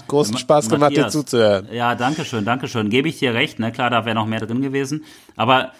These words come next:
Speaker 2: an der Stelle muss man natürlich, und ich weiß, dass das ja auch so ein bisschen von dir neckend, äh,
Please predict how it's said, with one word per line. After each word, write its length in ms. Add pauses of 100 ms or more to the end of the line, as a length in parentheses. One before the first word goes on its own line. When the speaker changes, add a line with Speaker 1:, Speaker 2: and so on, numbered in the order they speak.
(140)
Speaker 2:
an 200
der 120
Stelle 240
muss 220
man 100
natürlich, 580
und 360
ich 120
weiß, 260
dass 120
das 160
ja 80
auch 80
so 100
ein 60
bisschen 300
von 220
dir 360
neckend, 680
äh, 460